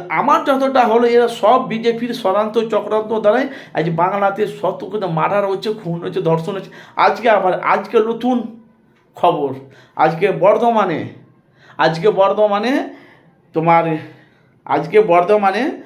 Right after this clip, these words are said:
আজকে একটা ছাত্রী খুন হয়েছে, সেখানে নওশাদ সিদ্দিক উপস্থিত হয়েছে। কি হচ্ছে বাংলায়?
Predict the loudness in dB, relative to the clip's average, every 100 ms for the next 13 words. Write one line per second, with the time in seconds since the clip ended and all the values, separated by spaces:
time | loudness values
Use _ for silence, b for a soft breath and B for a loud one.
0 | B B B B _ _ -2 0 0 -2
1 | -6 -8 -8 -6 -8 -8 -6 -2 -2 -2
2 | -2 -4 B B -6 -4 -2 -2 -2 -2
3 | -2 -4 -4 -8 -6 -6 -6 -6 -6 -6
4 | -4 -6 -6 -12 -14 -20 _ _ _ _
5 | _ _ _ _ _ -12 -8 -6 -6 -6
6 | -8 -6 -6 -8 -8 -12